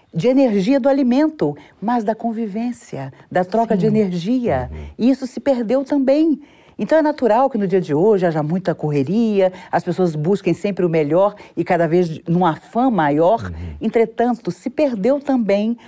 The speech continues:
Speaker 1: a questão de se alimentar e que o cérebro possa registrar aquilo de que você está se alimentando,
Speaker 3: Uhum.
Speaker 1: para realmente ter todo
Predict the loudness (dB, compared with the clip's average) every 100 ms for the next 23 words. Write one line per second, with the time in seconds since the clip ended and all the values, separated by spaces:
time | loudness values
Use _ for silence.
0 | -10 -6 -2 -2 -2 -2 -2 -4 -4 0
1 | 0 2 0 0 0 0 0 -4 -18 -20
2 | _ -8 -4 -4 -4 -4 2 4 4 2
3 | -4 0 0 2 0 0 0 0 -8 -8
4 | -2 0 0 -2 -8 -20 -16 -6 -6 -6
5 | -6 -2 -2 -2 -6 -8 -6 -6 -8 -4
6 | -4 -4 -6 -6 -8 -10 -6 -6 -8 -12
7 | -14 _ -4 -2 0 0 0 -4 -2 -4
8 | -4 _ 0 2 2 0 -2